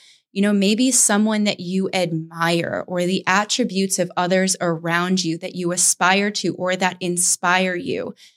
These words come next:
because there's something that you're seeing over there that is within you over here. It's why you see it in the first place.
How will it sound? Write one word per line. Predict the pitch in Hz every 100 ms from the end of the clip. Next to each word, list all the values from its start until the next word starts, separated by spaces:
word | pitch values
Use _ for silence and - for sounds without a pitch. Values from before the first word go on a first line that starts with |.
| _
because | 233 226 208 190
there's | 190 202
something | - 226 247 277 233
that | 214 190
you're | 180 180
seeing | - - 226 220 208 175 -
over | 180 180 185
there | 175 160 165 180 254 254 - -
that | 185 190 -
is | 196 196 190
within | 185 190 - 196 214 220
you | 170 180 214 208 -
over | 175 170 175
here. | 175 - 226 202 180
It's | 196 185 180
why | 180 190
you | 220 226
see | 214 - 196 196
it | 185
in | 170 170
the | 165
first | - 170 170 -
place. | - - -